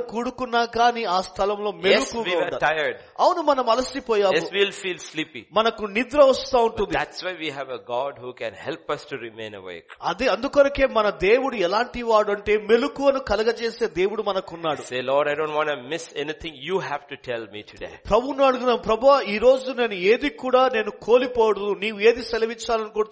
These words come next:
Speaker 2: So I
Speaker 1: అది
Speaker 2: believe
Speaker 1: పొందుకో."
Speaker 2: two thousand eighteen will be a year of destiny, defining year for many.
Speaker 1: అయితే అనేకులకు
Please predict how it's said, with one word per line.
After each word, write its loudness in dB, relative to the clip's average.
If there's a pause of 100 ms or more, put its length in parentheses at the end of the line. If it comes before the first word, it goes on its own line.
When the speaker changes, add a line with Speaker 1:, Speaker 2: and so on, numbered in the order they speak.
(220)
Speaker 2:
So -6
I 0
Speaker 1:
అది -6
Speaker 2:
believe 0
Speaker 1:
పొందుకో." -8
Speaker 2:
two -10
thousand 0 (100)
eighteen -10 (100)
will -10
be -10
a -14
year -2 (180)
of -16 (240)
destiny, -12 (180)
defining -6 (200)
year -2 (140)
for -16 (140)
many. -14 (160)
Speaker 1:
అయితే -4 (140)
అనేకులకు 0